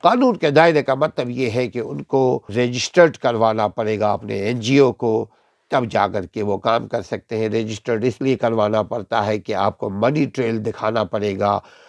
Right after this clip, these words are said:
آپ کو کام بتلانا پڑے گا، آپ کو area of operation بتانا پڑے گا، کام کا،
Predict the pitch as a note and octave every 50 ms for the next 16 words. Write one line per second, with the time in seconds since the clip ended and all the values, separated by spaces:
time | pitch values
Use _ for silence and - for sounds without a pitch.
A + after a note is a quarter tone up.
0 | - _ - - A#2+ A#2+ G#2 - - A2+ - - D3+ D3 D3+ E3 D#3 D3 C#3+ C3+
1 | - - A#2+ A#2 A#2+ B2 A2+ G#2 - A2+ G#2 G#2 G#2 G2+ G#2 G#2 G#2+ A#2 A#2+ -
2 | - - A2+ A2 A#2 B2 C3+ C3+ D3 E3 E3+ E3 E3 D#3+ D3+ C#3 - D3+ C#3 -
3 | - D3+ C3+ - D3 C3 B2+ B2+ B2 - B2 A#2 A#2+ A#2+ A#2 A2 - A#2+ A2 A2
4 | G#2+ G#2 G#2+ G#2+ G2+ - - C#3+ D3+ E3 E3 D#3+ - - - - D3 C#3 C3